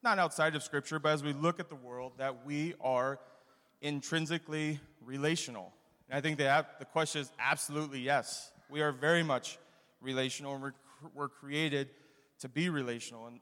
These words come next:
and no more have we seen that than in the recent history, of, or excuse me, the recent events of what has been going on with covid and people being isolated and being apart from each other, and the toll that has taken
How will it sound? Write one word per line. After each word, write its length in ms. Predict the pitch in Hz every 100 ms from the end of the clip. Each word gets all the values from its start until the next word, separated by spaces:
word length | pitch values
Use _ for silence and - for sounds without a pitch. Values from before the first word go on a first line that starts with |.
| -
and 160 | 127
no 160 | 143 180
more 180 | 185 175
have 140 | 170
we 80 | 156
seen 240 | - 160
that 160 | 156 131
than 160 | 135
in 60 | 131
the 120 | 127
recent 480 | 120 135 160 156 131 -
history, 480 | 170 - 123 120 123 _ _ _ _ _ -
of, 140 | 123 -
or 100 | 135
excuse 300 | 110 - 147
me, 100 | 131
the 120 | 120
recent 440 | 120 160 165 139 -
events 640 | 131 123 175 156 147 - - _ _ -
of 100 | 127
what 260 | 151 - - -
has 100 | 139
been 140 | 143
going 240 | 143 143
on 220 | 143 135 101 104
with 160 | 131
covid 340 | - 151 127 101 - _ _ _ _ _ -
and 80 | 120
people 240 | 143 151
being 220 | 143 147
isolated 640 | - 143 160 - 123 107 98 101 _ _ -
and 140 | 127
being 160 | 147 147
apart 360 | 139 165 165
from 140 | 156 139
each 200 | 123 -
other, 240 | 110 98 98 _ _ _ _ -
and 120 | 131
the 60 | 139
toll 400 | - 160 175 180
that 160 | 160
has 220 | 143 143 -
taken 480 | 151 151 156 147